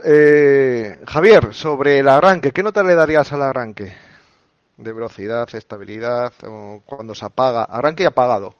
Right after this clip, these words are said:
de cuando se apaga. "Estoy desmontando este disco duro, espera un minuto y medio".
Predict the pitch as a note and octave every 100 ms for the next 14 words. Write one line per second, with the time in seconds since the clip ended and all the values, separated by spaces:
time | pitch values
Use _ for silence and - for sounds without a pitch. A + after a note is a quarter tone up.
0 | _ A#2 A2+ A2+ A#2+ - B2+ A#2+ A#2+ C3+
1 | - G#3+ A#3 G3 F#3+ F3+ G#3+ G#3 G#3 G#3
2 | G3+ G#3 G#3 G#3 - G3+ G3+ G#3 F3 E3
3 | E3 G3+ G3 F#3+ F#3+ F#3+ F#3 F3+ D3 A2+